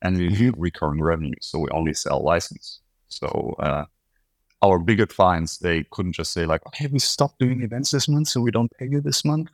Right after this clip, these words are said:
Speaker 1: But they had their contracts. I mean, we had smaller agencies who were like, "We don't make any
Speaker 2: Yeah.
Speaker 1: money, we can't pay you." And we're like, "Okay, it's fine. Like, keep using software for whatever you want. Uh, pause the,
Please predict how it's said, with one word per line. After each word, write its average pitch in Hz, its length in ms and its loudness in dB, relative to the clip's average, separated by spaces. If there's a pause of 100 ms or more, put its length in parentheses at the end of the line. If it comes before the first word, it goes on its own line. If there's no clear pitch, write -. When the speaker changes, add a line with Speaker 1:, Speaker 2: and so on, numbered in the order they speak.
(100)
Speaker 1:
But 92 240 4
they 90 180 0
had 92 180 -2
their 87 160 0
contracts. 117 460 0
I 98 40 -4
mean, 101 180 2
we 95 120 2
had 92 140 0
smaller 101 640 2
agencies 87 560 -4
who - 80 -6
were 82 140 4
like, 76 180 0 (280)
"We 101 160 0
don't 113 260 4
make 104 300 0
any 104 100 4
Speaker 2:
Yeah. 101 160 6
Speaker 1:
money, 104 380 0
we 90 100 -2
can't 95 340 -2
pay 110 140 0
you." 92 180 2
And 82 80 0
we're 87 160 0
like, 78 120 -2
"Okay, 101 240 -2
it's - 160 -4
fine. 95 400 4
Like, 78 160 -4
keep - 220 -6
using 98 340 0
software 123 360 2
for - 140 -10
whatever 98 380 4
you 92 120 0
want. 98 480 0
Uh, 87 120 -2 (360)
pause 95 340 2
the, 82 260 0